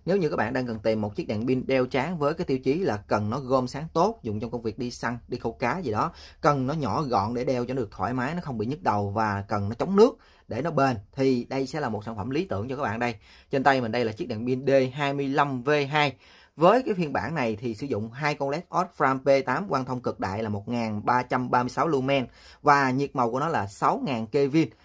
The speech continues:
Đèn pin này sử dụng một viên pin một tám sáu năm không và pin đầu lồi hay pin đầu bằng đều có thể sử dụng được, nó không có cán pin nha. Đây là những mẫu đèn pin đeo trán hiện tại bên shop mình đang có. Nó có phiên bản là năm led, hai led và một led.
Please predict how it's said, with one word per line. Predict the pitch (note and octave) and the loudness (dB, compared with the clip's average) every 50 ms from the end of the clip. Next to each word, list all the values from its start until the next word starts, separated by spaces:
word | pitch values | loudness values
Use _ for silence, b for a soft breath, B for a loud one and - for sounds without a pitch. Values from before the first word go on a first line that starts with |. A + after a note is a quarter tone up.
| b b b _ | b b b _
Đèn | D3+ D#3 | 2 4
pin | F3 F#3+ | 4 6
này | F3 C#3+ | 4 4
sử | - D#3+ | 2 0
dụng | E3+ D#3+ B2+ C3+ C3+ | 0 0 0 0 2
một | C3+ B2+ C3 B2+ | 4 4 4 4
viên | C#3+ D#3+ D#3 D3+ | 2 -2 0 0
pin | D#3 D#3+ D3+ | 0 0 0
một | C3 A#2 A2 - | 0 -2 0 -2
tám | B2 D3 E3+ | -4 -4 -4
sáu | - F3+ F3 | -4 -4 -4
năm | D#3 C3+ | -4 -4
không | - C#3+ C3+ | -6 -4 -4
và | B2+ A2+ | -4 -2
pin | - C3 B2+ B2 | -2 -2 -2 0
đầu | B2 A2+ A2+ | 0 0 0
lồi | A#2 A2+ A2 G#2 | 2 0 0 0
hay | A2 B2 | -2 -2
pin | B2+ A#2+ B2+ | -2 -2 -2
đầu | B2 G#2+ G#2 | -2 -2 -2
bằng | G#2 G2 G2+ A2 | -2 -2 -2 -4
đều | D3 A2+ A2 | -4 -4 -4
có | G2+ - | -6 -6
thể | B2 A#2+ A2+ | -8 -8 -6
sử | - B2+ | -6 -4
dụng | A2+ A2 G2+ A2 | -2 -2 0 0
được, | G#2+ G2 F#2+ | -2 -2 -2
nó | B2+ | -6
không | C3 - B2+ B2 | -8 -6 -6 -6
có | C3 | -6
cán | - C3+ E3+ E3+ | -6 -6 -2 0
pin | C3+ B2 B2+ | 0 0 2
nha. | C3 B2+ A#2 B B B B B B B | 0 0 -2 B B B B B B B
Đây | C3+ C3 C3 | -2 -2 0
là | B2 | 0
những | A#2 A2 G#2+ D3+ E3 | -2 -2 -4 -4 -4
mẫu | A#2+ G2+ D3 | -4 -4 -2
đèn | D#3+ C3+ A2 A2+ | -2 -4 -2 0
pin | C3 C3+ C3 C3 | 2 2 2 2
đeo | C3 C#3 C3+ C3 | 2 2 2 2
trán | C3 C#3 B2 C3 E3+ G3+ | 0 -2 -2 -2 -2 -4
hiện | E3 A2+ G2+ A2+ | -4 -4 -4 -4
tại | A2 G2+ F#2 G2+ | -2 -4 -4 -2
bên | A2+ B2+ B2 | -2 -2 -4
shop | A#2 D3+ D#3 - | -2 -4 -4 -4
mình | A#2+ A2 G#2+ | -4 -4 -4
đang | A2+ A#2 A#2+ | -4 -4 0
có. | - A#2 B2 D#3+ G#3 B B B B B - | 2 4 4 4 2 B B B B B -2
Nó | E3 F#3 | 0 2
có | F3+ D#3 D#3 D#3+ F#3+ F#3+ | 4 4 4 4 4 2
phiên | F3 C#3 | -2 -4
bản | A#2 E2+ F#2 C#3+ | -4 -4 -6 -6
là | C#3+ A2 | -4 -4
năm | G#2 A2 A#2+ B2+ B2+ | -2 -2 -2 -2 -2
led, | B2+ C3 D#3 F3 - _ | -2 -2 -4 -4 -8 _
hai | - D3+ C#3 C3 B2+ | -10 -6 -4 -2 -2
led | B2 B2+ C#3+ E3 - _ | 0 -2 -2 -4 -6 _
và | A#2 G2+ | -6 -4
một | G2 F#2+ F#2+ F#2+ | -4 -4 -4 -4
led. | B2 C3 D#3 | -2 -2 -2